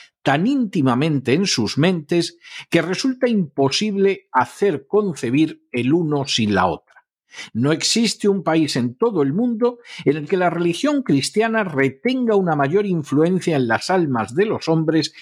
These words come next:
que en Estados Unidos. Al llegar a los Estados Unidos,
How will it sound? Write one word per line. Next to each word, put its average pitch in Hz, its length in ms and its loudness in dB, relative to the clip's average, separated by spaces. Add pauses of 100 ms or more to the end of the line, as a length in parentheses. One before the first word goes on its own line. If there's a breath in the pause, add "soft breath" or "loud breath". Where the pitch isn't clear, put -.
(160 loud breath)
que 117 120 2
en 110 100 0
Estados 107 640 -2
Unidos. - 580 -2 (420 loud breath)
Al 127 140 0
llegar 175 260 0
a 196 40 2
los 170 180 -2
Estados 156 460 0
Unidos, 240 500 0